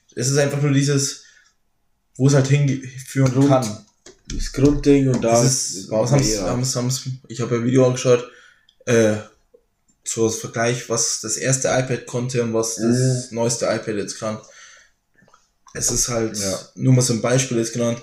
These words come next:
Speaker 2: Die werden
Speaker 1: Wo
Speaker 2: sehen.
Speaker 1: weißt du, wo du in zehn Jahren bist? Aber die, das
Speaker 2: Die
Speaker 1: ist halt
Speaker 2: werden
Speaker 1: schon
Speaker 2: sehen.
Speaker 1: sehr beeindruckend, finde ich, was die da jetzt halt gemacht haben mit der ersten Generation von der Vision Pro.
Speaker 2: Ja, das
Speaker 1: Und
Speaker 2: ist schon, schon stark. Und ich, du denkst wirklich, dass dreitausendfünfhundert Euro für das Ding zu wenig ist?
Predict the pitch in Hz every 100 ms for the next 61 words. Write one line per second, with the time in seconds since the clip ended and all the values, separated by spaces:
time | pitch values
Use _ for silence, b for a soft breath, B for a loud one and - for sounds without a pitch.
0 | - 110 113 113 135 120 123 131 131 123
1 | 131 123 113 - 120 113 113 117 110 107
2 | - - 110 113 110 107 104 98 - B
3 | B B B 123 131 143 131 139 - 135
4 | - 120 110 131 131 131 127 117 - 120
5 | 123 123 - 123 120 120 117 120 113 -
6 | - _ _ _ _ _ _ _ _ 131
7 | 117 117 - 120 117 110 110 107 - 120
8 | 107 113 113 113 113 113 113 113 113 110
9 | 113 113 113 - _ _ _ _ _ 101
10 | 107 117 110 104 - 113 107 104 117 110
11 | 107 98 98 104 - B B B - 117
12 | 120 127 120 - 120 117 127 135 139 147
13 | 151 131 127 - 139 135 143 135 131 143
14 | 131 117 - 127 127 120 101 101 - 143
15 | - - - 98 104 120 156 165 165 -